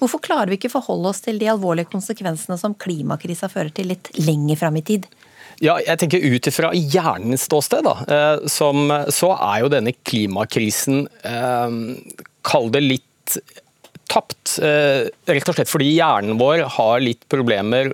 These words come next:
Speaker 2: med å forholde seg til den. Og jeg skal forklare hva jeg mener med det. Eh,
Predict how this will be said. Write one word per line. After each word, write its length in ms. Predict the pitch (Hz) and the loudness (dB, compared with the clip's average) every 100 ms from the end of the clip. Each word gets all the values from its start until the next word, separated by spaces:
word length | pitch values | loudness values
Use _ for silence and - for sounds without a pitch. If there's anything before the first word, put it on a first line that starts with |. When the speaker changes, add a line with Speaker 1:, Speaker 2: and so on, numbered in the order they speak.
| - | -2
Speaker 2:
med 200 | 120 107 | 0 2
å 80 | - | 2
forholde 340 | 135 151 110 | 0 -2 -2
seg 160 | - 127 | -2 0
til 120 | 110 | 0
den. 220 | 113 131 127 - - - - - _ | 0 -2 -2 -14 -20 -20 -20 -20 _
Og 80 | - | -2
jeg 80 | 135 | 0
skal 160 | 147 | 0
forklare 320 | 135 117 117 | 0 2 4
hva 80 | 127 | 4
jeg 100 | 120 | 4
mener 240 | 123 104 104 | 0 0 0
med 140 | 117 | 2
det. 220 | 113 127 | 2 0
Eh, 400 | - 131 135 135 | 0 2 2 -2